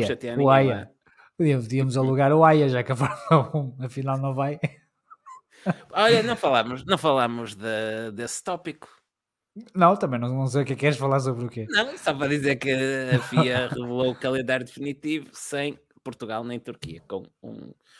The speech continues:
Speaker 2: buraco entre Austrália e
Speaker 1: <clears throat>
Speaker 2: Azerbaijão. Ahm,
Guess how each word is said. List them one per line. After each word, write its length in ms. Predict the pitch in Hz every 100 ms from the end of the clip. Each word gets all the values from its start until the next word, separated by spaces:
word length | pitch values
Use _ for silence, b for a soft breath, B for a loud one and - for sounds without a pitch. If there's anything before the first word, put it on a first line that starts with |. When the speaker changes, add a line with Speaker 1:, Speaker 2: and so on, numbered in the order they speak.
| b b
Speaker 2:
buraco 640 | 113 107 104 95 - 101 98
entre 800 | 101 101 - 101 104 104 107 107
Austrália 800 | 107 98 - - 101 101 107 - -
e 300 | 113 113 110
Speaker 1:
<clears throat> 20 |
Speaker 2:
Azerbaijão. 680 | 151 113 98 110 127 135 - _ b b b b b b b b -
Ahm, 640 | 156 156 156 151 151 143